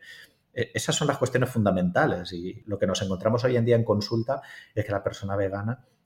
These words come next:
su mayor problema es el mismo problema que la población general, que tiene mucho acceso a alimentos malsanos, que toma cereales de desayuno, que toma galletas. Y, y ojo, esto que también hay que tenerlo en cuenta, que cada vez es más accesible los alimentos malsanos veganos.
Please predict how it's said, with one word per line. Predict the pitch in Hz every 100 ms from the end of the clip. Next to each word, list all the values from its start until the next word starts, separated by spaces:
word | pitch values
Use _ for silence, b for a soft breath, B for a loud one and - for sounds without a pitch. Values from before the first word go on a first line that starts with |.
| _
su | - 117
mayor | 95 95 110
problema | 135 113 135 170 120
es | 107 -
el | - 104
mismo | 131 175
problema | - 98 156 127
que | 92
la | 92
población | 95 87 95 -
general, | 87 87 82 - _ _ -
que |
tiene | 113 101 101
mucho | 101 95
acceso | - 117 117 104
a |
alimentos | 95 92 90 95
malsanos, | 92 90 147 143 180 - b b _
que | -
toma | 110 104
cereales | - 92 92 90
de | 90
desayuno, | 87 90 120 175 160
que | 165
toma | 85 87
galletas. | 87 87 139 127 143 190 _ -
Y, | 98 92 98
y | 104
ojo, | - 135
esto | 110
que | 104
también | 104 95
hay | 98
que | 101
tenerlo | 95 92 95
en |
cuenta, | 92 101 139
que | 127
cada | 95 87
vez | 95
es | 117
más | 120 113
accesible | - 104 - 98 113 165 B B B B _ _ _
los | 113 104 95 - -
alimentos | 98 98 98 160 160
malsanos | 92 87 131 139 87 85
veganos. | 85 85 80 87 - _